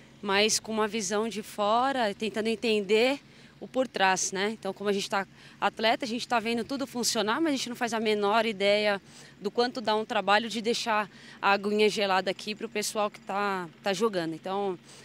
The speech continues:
essa é a ideia de aprender, de tentar visualizar a coisa de uma maneira, é, maior. E eu tô sempre muito feliz de tá aqui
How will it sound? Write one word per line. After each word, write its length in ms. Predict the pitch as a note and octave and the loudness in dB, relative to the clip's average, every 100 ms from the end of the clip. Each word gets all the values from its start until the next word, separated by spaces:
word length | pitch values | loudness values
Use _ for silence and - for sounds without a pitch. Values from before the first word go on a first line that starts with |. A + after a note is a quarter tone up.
| - - | -16 -4
essa 240 | G3 G#3+ | -2 0
é 80 | F#3 | 0
a 60 | F3 | 0
ideia 360 | F#3 G3+ A3 | 2 2 2
de 400 | G3 F3+ F3+ E3 - | -2 -4 -6 -8 -8
aprender, 760 | F3 F#3 E3+ E3 F#3+ A3+ A#3 G#3+ | -8 -4 -4 -2 -2 0 -2 -4
de 200 | F3+ F#3 | -8 -8
tentar 460 | F3+ F3 F#3+ F3+ | -6 -6 -2 -2
visualizar 720 | E3 F3 F#3 F3 E3 F#3 F#3 - - - - | -2 -6 -4 -4 -2 0 -2 -4 -20 -16 -14
a 80 | |
coisa 320 | F3 F#3+ F#3 F#3+ | -8 -4 -4 -2
de 100 | F#3+ | -4
uma 200 | F#3 F3+ | -4 -4
maneira, 500 | F3+ F3+ F3+ E3+ - - - - - | -2 -2 -2 -4 -6 -18 -20 -20 -14
é, 160 | E3+ E3 | -10 -6
maior. 580 | F#3+ G3+ F3 F3+ A3 C#4 - - - - _ - - - | 0 0 0 0 0 -2 -10 -20 -20 -20 _ -20 -20 -14
E 220 | D#3+ E3 F#3 | -6 -4 -2
eu 360 | G#3 A#3 D4+ - | -4 -6 -8 -8
tô 140 | B3+ | -8
sempre 360 | - A3+ A#3+ B3 | -4 -6 -4 -4
muito 280 | A3+ A#3 - | -4 -6 -6
feliz 340 | A#3+ F#3+ G#3 | -6 -6 -8
de 80 | G3+ | -6
tá 120 | G3 | -8
aqui 680 | E3 - G3+ B3 A3+ F#3 | -10 -10 -8 -4 -4 -4